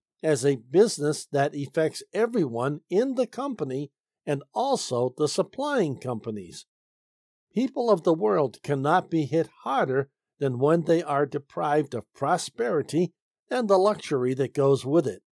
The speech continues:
If that happens, there will be uproar. Demetrius appoints Paul as the culprit because he dares to claim their gods are not gods.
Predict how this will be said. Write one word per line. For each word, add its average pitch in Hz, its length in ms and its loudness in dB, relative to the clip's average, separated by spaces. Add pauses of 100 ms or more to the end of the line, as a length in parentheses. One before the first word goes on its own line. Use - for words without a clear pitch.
(680)
If 143 260 -2
that 160 260 2
happens, 135 640 -2 (300)
there 214 280 4
will 208 220 8
be 214 480 -2
uproar. 127 800 0 (800)
Demetrius 180 920 2
appoints 165 600 -2
Paul 170 500 6
as 180 260 0
the 180 140 2
culprit 160 800 2 (380)
because 170 460 4
he 170 240 0 (160)
dares 214 440 4
to - 120 -10
claim 117 540 -2 (400)
their 180 260 2
gods 180 640 2 (200)
are 220 180 -2
not 120 420 0 (380)
gods. 196 720 0